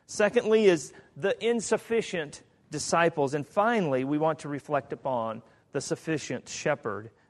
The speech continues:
Jesus Christ. We see the compassion of Christ. Remember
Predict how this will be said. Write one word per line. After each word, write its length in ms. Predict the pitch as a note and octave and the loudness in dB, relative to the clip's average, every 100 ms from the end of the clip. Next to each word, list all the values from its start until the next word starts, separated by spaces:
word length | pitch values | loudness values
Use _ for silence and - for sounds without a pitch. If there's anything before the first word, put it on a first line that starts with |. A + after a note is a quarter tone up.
| _ | _
Jesus 380 | B2+ A2 G#2+ - | -8 -8 -10 -14
Christ. 640 | - A2 G#2+ F#2 - - _ _ _ _ _ _ - - - | -6 -4 -4 -10 -18 -20 _ _ _ _ _ _ -20 -14 -2
We 100 | A3+ | -2
see 260 | - C#4 | 2 2
the 100 | B3 | 2
compassion 640 | G3 G3 D#3+ F3+ F3 - E3+ | 0 -4 -2 0 0 -2 -6
of 120 | D#3 | -4
Christ. 440 | G#3 G3+ E3 - | -2 0 -2 -4
Remember 500 | F#3+ G#3+ D#4+ A#3+ G#3 | -6 -4 0 2 0